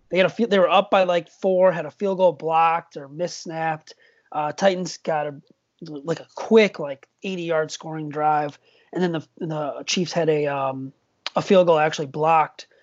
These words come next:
as time expired. So, yeah, I, the Chiefs have been, for most part, the best team in the A F C all year. Uh, you could say the Ravens, throw them up there, but obviously they kind of fell apart in the playoffs there. Yeah, I, I agree. I,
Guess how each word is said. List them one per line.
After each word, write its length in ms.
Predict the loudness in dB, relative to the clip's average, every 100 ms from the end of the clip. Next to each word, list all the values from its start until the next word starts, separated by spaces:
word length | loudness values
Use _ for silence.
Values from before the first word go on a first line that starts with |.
| _ _ _ _ -14
as 140 | -14
time 360 | -4 0 0 -2
expired. 640 | -8 -2 2 4 2 -2
So, 120 | -6 0
yeah, 280 | 4 4
I, 200 | 4 0 -2 -20 _ _ -16 -16 -14 -4
the 60 |
Chiefs 320 | 4 6 6 4
have 240 | 4 4
been, 200 | 0 -4
for 140 | -4 0
most 320 | 2 2 2
part, 360 | 2 4 0 _ _
the 60 | -4
best 260 | -4 -4
team 120 | -10 -10
in 60 |
the 180 | -8 -8
A 20 |
F 100 | -10
C 220 | -10 -8
all 180 | -6 -6
year. 400 | -6 -4 -4 -2
Uh, 180 | -2 -2
you 140 | -2
could 140 | -4 -2
say 100 | -2
the 100 | -2
Ravens, 540 | -2 -2 -4 -6 -8 -14 -20 -8
throw 160 | 2 2
them 200 | 2 -2
up 180 | -4 -4
there, 260 | -2 -2
but 300 | -4 -8 -4
obviously 360 | -2 -2 -2 -4
they 340 | -2 -2 -4 _ -20 -20 _
kind 140 | 2 2
of 80 |
fell 160 | 8 6
apart 220 | 8 2
in 60 | 2
the 60 |
playoffs 600 | -2 2 4 4 0 -6
there. 360 | -6 -2 -2 -6 _ _ _ _ _
Yeah, 180 | 2 4
I, 300 | 4 0 -6 2
I 140 | 6
agree. 280 | 6 6 6
I, 400 | 8 8 6